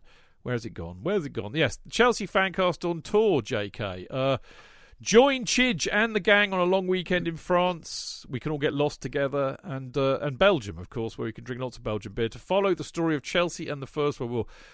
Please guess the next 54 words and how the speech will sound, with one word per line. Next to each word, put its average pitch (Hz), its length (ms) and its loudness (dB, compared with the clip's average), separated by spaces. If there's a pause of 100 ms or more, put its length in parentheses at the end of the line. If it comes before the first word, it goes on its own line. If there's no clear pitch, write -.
(100)
Now, 151 220 0
Alex 196 340 2
Churchill, 123 720 2
who, 113 260 -2
who 127 180 -4
is 117 140 -2
brilliant, 107 720 -2
and 117 180 -8
Johnny 139 260 -2
Dyer 113 480 0
and 113 200 -6
Andrew 113 320 -4
Holmes 107 260 -4
organised 113 540 -4
this 104 200 -6
tour 113 280 -4
to - 100 -14
the 101 80 -14
First 117 340 -4
World 110 280 -4
War 107 180 -2
battlefields 98 800 -6
of - 340 -12
Ypres 131 300 -8
and 107 160 -10
the 101 60 -10
Somme. 101 380 -6 (600)
Uh, 117 240 0
Tony 170 320 2
and 139 100 0
I 127 80 2
did 123 180 0
it 113 60 -2
a 110 40 -10
few 123 140 -8
years 117 240 -2
back, 98 240 -6
and 104 80 -14
it 104 60 -8
was 101 120 -12
brilliant. 101 440 -4
Uh, 117 160 -4
she's - 200 -12
planning 180 320 0
another 143 260 0
one 113 220 -2
for, 117 540 -2
uh, 113 380 0
twenty-first 127 640 -2
to 120 80 -8
the 110 80 -16
twenty-fourth 113 580 -8
of 98 120 -14
June, 107 380 -4